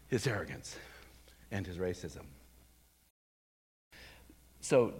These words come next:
anyway, continuing with what Jesus said. "From the beginning of creation, God made them male and female."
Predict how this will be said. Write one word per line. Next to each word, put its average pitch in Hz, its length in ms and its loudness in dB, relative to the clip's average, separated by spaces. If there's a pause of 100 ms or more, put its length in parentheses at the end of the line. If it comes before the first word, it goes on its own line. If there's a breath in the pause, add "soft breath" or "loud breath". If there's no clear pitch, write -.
(120)
anyway, 85 420 0
continuing 110 600 0
with 90 180 -2
what 87 160 2
Jesus 82 320 -4
said. - 240 -8 (1000)
"From 123 180 6
the 123 60 6
beginning 147 300 6
of 127 60 0
creation, 147 320 4
God 123 320 8
made 160 240 8
them 185 240 8
male 170 320 8
and 202 180 6
female." 302 600 4